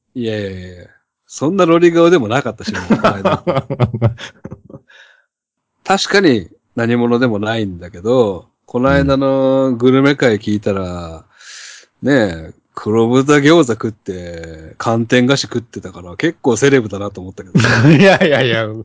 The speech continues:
Speaker 2: 金あったら寒天菓子食わねえから。
Speaker 1: <laughs> あ、誰かが、あの、Twitterで、
Speaker 2: ええ。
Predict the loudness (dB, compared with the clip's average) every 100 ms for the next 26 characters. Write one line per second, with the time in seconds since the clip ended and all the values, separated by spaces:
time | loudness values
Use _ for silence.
0 | -18 -10 -4 0 2 4 4 4 0 2
1 | 0 0 -2 0 0 -2 -10 0 4 4
2 | 2 -2 -2 -4 -4 _ -6 -6 -12 -12
3 | -12 -2 2 4 6 4 2 2 2 2
4 | 0 _ _ _ _ _ -8 -4 -2 0
5 | 0 -2 -2 -2 -2 0 0 2 2 2
6 | 0 -6 _ _ _ -8 -6 -8